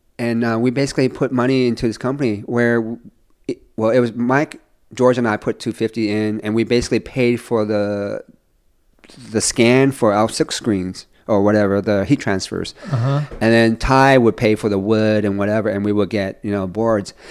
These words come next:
Speaker 1: and we were never paid, but it was just, like, a fun project. And Frankie Hill then got a board on that.
Speaker 2: Oh.
Speaker 1: And then, so that's how I interacted with Frankie Hill much, much later, like I said, like, two thousand and five or something like that.
Speaker 2: Yeah.
Speaker 1: Yeah.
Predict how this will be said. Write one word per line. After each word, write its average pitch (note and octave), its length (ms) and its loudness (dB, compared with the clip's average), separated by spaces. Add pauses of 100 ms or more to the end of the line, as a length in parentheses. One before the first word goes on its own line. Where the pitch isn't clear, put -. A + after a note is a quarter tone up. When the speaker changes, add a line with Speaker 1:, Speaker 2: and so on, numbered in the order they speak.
(140)
Speaker 1:
and G#2+ 120 -2
we A2+ 80 4
were G#2+ 120 4
never G2 240 0
paid, F#2+ 420 0
but G2+ 100 -2
it A2 60 0
was G#2+ 80 0
just, A2+ 140 -2
like, A2 100 -4
a G#2+ 60 -8
fun A#2 220 0
project. A#2+ 460 -2 (260)
And B2 320 0 (100)
Frankie D#3 280 4
Hill F3 300 6
then C3 200 4
got G#2+ 160 2
a G#2 60 2
board G2+ 280 2
on G2 200 -2
that. F#2 280 -6 (340)
Speaker 2:
Oh. D#3 420 -4 (120)
Speaker 1:
And A#2 180 2
then, A#2 120 4
so B2 160 2
that's C3 180 2
how B2+ 200 0
I A2+ 140 0
interacted G#2+ 480 -2
with G#2 100 -2
Frankie G#2+ 240 -4
Hill A2 220 0
much, B2+ 440 0
much A2+ 240 -2
later, G#2+ 320 4
like G2 200 -2
I G#2 140 0
said, G2+ 220 0
like, F#2+ 160 -8
two A2+ 120 -4
thousand G2+ 300 -2
and F#2 140 -6
five F2+ 420 -2
or G2 60 -6
something F#2+ 380 -4
like F#2 140 -6
that. F#2 260 -6
Speaker 2:
Yeah. D3+ 400 -2 (380)
Speaker 1:
Yeah. G2 340 -8